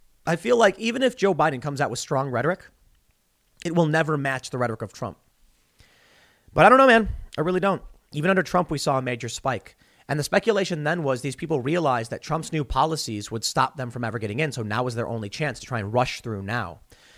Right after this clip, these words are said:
And many people pointed that out on the left. They said, "By Trump coming out saying, 'We're gonna shut this down,' you've got people panicking and surging to the border to try and get in before it's too late." Well, they couldn't get in. They couldn't. A lot did. A lot were turned away. And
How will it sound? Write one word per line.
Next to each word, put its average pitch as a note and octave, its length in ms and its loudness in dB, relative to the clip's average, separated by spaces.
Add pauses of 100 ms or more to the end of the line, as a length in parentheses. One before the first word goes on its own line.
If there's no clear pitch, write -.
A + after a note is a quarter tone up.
(100)
And C3 120 -2
many F3+ 160 4
people E3+ 200 -2
pointed D3 320 0
that C3 100 2
out E3+ 160 -2
on C3 80 -10
the B2+ 80 -6
left. F3 240 -4
They B2 80 -4
said, C#3 180 -2
"By C3 120 0
Trump - 320 -4
coming E3+ 240 -4
out D#3+ 160 -4
saying, F3+ 340 -2
'We're B2 60 -10
gonna B2 120 -4
shut B2 140 -6
this A#2 100 -10
down,' D#3 320 -2 (320)
you've F3 200 0
got G3+ 180 4
people F3+ 220 -4
panicking F#3+ 500 -4
and A#2 100 -8
surging E3+ 540 0
to C3+ 80 -8
the C3+ 80 -2
border E3+ 300 0
to - 40 -16
try C#3+ 140 -4
and B2+ 80 -8
get B2+ 100 -8
in B2+ 100 -8
before A#2 220 -6
it's - 120 -10
too A#2 120 -8
late." B2 240 -2 (840)
Well, G#2 260 -8
they C3 80 -10
couldn't C#3+ 220 -4
get - 80 -6
in. G2 140 -14 (1040)
They B2+ 100 -2
couldn't. C3+ 260 -4 (800)
A D3 60 4
lot F#3 160 10
did. E3 240 2 (400)
A C#3+ 40 -4
lot C3+ 180 4
were D3+ 60 2
turned D3+ 220 -2
away. C3 260 0 (840)
And A2 500 0